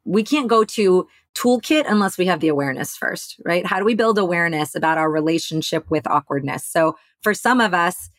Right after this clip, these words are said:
we are very conditioned for approval. I'll just give an example. In my own family,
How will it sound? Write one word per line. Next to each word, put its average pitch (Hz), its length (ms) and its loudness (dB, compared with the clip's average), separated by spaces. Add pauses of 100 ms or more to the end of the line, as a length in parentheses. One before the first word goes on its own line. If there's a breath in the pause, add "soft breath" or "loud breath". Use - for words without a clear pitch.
(180)
we 202 120 4
are 196 140 4
very 180 540 2
conditioned 175 760 0
for 156 200 0
approval. 143 500 0
I'll 160 120 2
just 170 200 -4
give 175 100 0
an 165 80 -2
example. 156 460 -2
In 156 80 -2
my 160 160 -2
own 220 280 2
family, 156 600 -2